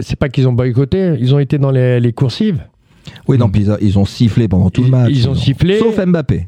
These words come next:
Speaker 1: Ouais, ouais.
Speaker 2: Sauf Mbappé.
Speaker 1: Ouais, et
Speaker 2: Et peut-être
Speaker 1: le,
Speaker 2: un ou deux autres mecs.
Speaker 1: le gardien de but, parce que c'était, euh,
Speaker 2: C'était Navas.
Speaker 1: c'était Navas.
Speaker 2: Ouais.
Speaker 1: Et tous les clubs mettent des, des, des banderoles.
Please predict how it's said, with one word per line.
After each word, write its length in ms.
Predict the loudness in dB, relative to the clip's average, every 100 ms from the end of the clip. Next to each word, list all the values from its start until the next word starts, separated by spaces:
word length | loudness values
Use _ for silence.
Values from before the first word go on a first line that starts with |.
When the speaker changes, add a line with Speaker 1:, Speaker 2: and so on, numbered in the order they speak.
| -6
Speaker 1:
Ouais, 180 | -2 0
ouais. 220 | 0 0
Speaker 2:
Sauf 200 | -2 -2
Mbappé. 340 | -2 -2 -2
Speaker 1:
Ouais, 380 | 0 0 0 2
et 1080 | 2 2 2 2 2 2 2 2 2 2 2
Speaker 2:
Et 40 |
peut-être 240 | 0 -2 -2
Speaker 1:
le, 60 |
Speaker 2:
un 40 | 0
ou 80 |
deux 200 | 2 2
autres 140 | 0 0
mecs. 80 | -2
Speaker 1:
le 60 | 0
gardien 300 | 0 2 2
de 60 |
but, 320 | 2 0 -4 -18 -10
parce 120 | -4
que 120 | -2
c'était, 280 | 0 -2 0
euh, 340 | 0 2 2 0
Speaker 2:
C'était 160 | 0
Navas. 380 | 0 0 -2 -4 -12
Speaker 1:
c'était 220 | -4 0
Navas. 340 | 0 0 -2 0
Speaker 2:
Ouais. 140 | 0 0 -4 _ -20 -8
Speaker 1:
Et 560 | -2 2 2 0 -2 -8 -6
tous 120 | 0
les 120 | 0 0
clubs 200 | -2 0
mettent 160 | 0
des, 380 | 0 0 0 0
des, 280 | 0 0 0
des 180 | 0 0
banderoles. 520 | 0 0 -2 -2 -4